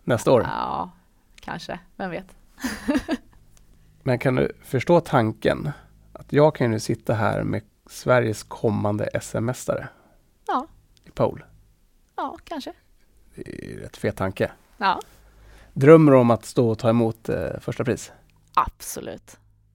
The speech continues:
Speaker 2: Det är klart. Det är väl därför man gör det, för att uppnå den känslan som man får där och då, och själva upplevelsen också i, i princip. Men, eh, just att, eh,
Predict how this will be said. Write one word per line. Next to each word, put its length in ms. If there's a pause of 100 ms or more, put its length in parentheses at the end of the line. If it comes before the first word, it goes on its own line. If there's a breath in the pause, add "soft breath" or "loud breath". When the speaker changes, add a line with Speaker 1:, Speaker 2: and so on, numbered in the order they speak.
(140)
Speaker 2:
Det 100
är 60
klart. 320 (260)
Det 180
är 40
väl 120
därför 220
man 140
gör 260
det, 140
för 360
att 100
uppnå 520
den 220
känslan 800 (480)
som 380
man 140
får 380 (400)
där 360
och 100
då, 280
och 420 (1200 soft breath)
själva 240
upplevelsen 500
också 580
i, 240
i 20
princip. 680
Men, 380
eh, 260 (680)
just 600 (100)
att, 360
eh, 300